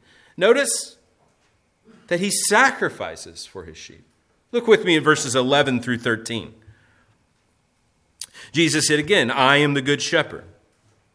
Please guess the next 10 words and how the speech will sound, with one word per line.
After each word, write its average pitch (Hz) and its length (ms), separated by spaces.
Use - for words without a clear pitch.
The 127 80
good 147 280
shepherd 143 500
lays 143 500
down 139 400
his 113 180
life 107 480
for 104 200
the 98 80
sheep." 104 380